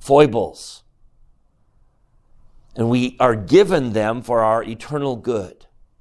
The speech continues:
so that we can be humble and we can recognize that we need a Savior. But so many times we take those weaknesses and we take that weakness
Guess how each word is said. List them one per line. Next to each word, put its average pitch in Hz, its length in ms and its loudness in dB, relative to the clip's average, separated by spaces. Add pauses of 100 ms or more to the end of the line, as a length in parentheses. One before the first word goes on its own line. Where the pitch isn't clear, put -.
(920)
so - 180 -2
that 127 100 4
we 143 100 0
can 147 160 -4
be 131 120 -2
humble 143 460 -2
and 120 140 -6
we 131 160 -2
can 123 260 -6
recognize 135 680 -6
that 123 100 -6
we 127 160 -6
need 139 420 -6
a 107 160 -6
Savior. 101 600 -10 (680)
But - 140 -8
so 175 460 -6
many 147 300 -4
times 120 760 -6
we 120 140 -8
take 151 360 -2
those 127 280 -4
weaknesses 110 880 -8
and 104 80 -12
we 107 120 -8
take 151 360 -4
that 123 320 0
weakness 110 760 -6